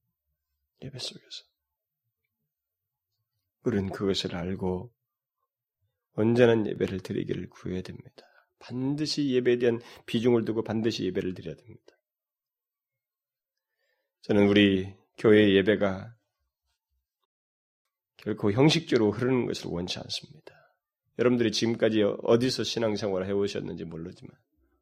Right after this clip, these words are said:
어떻게 신앙생활을 하든 모르지만, 여러분들은 이것을 반드시 생각 좀 하셔야 됩니다.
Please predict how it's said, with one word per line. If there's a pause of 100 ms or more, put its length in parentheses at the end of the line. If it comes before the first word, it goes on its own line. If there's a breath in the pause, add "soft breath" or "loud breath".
(120)
어떻게
신앙생활을
하든
모르지만, (560)
여러분들은
이것을
반드시 (100)
생각
좀
하셔야
됩니다.